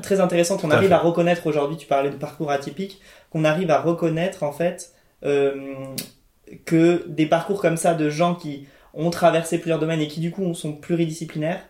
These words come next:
Speaker 1: arrivent, en fait, tout simplement à créer des modes de vie. Parce que quand on arrive à, à traverser, bah, tout ce qui régit le quotidien, que ce soit,
Speaker 2: Mm.
Speaker 1: euh, le mobilier, que ce soit, euh, euh, l'architecture, que ce soit le vêtement, et ces gens-là qui ont un peu cette vision un peu, euh,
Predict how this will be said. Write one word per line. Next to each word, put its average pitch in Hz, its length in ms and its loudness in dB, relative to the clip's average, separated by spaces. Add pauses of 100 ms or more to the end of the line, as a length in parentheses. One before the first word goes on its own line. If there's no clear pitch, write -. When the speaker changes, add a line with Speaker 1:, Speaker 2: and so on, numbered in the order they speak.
(240)
Speaker 1:
arrivent, 190 260 4
en 156 40 2
fait, - 260 0
tout - 80 -14
simplement 160 240 0
à 160 60 2
créer 156 160 -4
des 147 80 0
modes 147 160 -2
de 151 80 -2
vie. 151 220 -8 (240)
Parce 151 140 0
que 151 140 2
quand 185 340 -2
on 170 120 0
arrive 156 300 2
à, 139 520 2
à - 60 -8
traverser, 156 520 0
bah, 131 160 0
tout 165 140 -6
ce - 60 -14
qui 151 180 -8
régit 143 220 -2
le 147 40 -12
quotidien, 143 400 -6
que 165 60 -8
ce 151 80 -8
soit, 151 300 -6 (100)
Speaker 2:
Mm. 113 140 2 (100)
Speaker 1:
euh, 139 200 4
le 139 220 0
mobilier, 160 580 2
que 156 120 -4
ce 139 160 -8
soit, 156 260 2
euh, 135 220 0 (260)
euh, 127 260 -4
l'architecture, 156 760 -2
que 147 80 -6
ce 143 100 -8
soit 151 160 -4
le 139 60 0
vêtement, 170 560 -2 (280)
et 147 60 -6
ces 151 140 0
gens-là 165 200 4
qui 185 120 -4
ont 143 100 2
un 139 60 4
peu 143 100 -4
cette 143 220 -2
vision 147 340 -2
un 139 60 -2
peu, 151 160 -6
euh, 139 320 -2